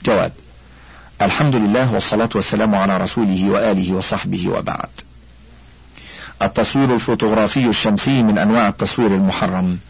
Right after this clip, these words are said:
فهو والتصوير عن طريق النسيج والصبغ بالألوان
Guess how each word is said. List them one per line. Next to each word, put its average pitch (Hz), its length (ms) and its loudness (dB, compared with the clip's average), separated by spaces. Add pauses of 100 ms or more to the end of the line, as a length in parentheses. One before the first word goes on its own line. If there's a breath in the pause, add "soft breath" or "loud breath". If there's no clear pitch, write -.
(300 loud breath)
فهو 110 360 2
والتصوير 110 500 0
عن 104 140 4
طريق 113 320 0
النسيج 120 680 2 (180)
والصبغ 104 420 0
بالألوان 110 680 2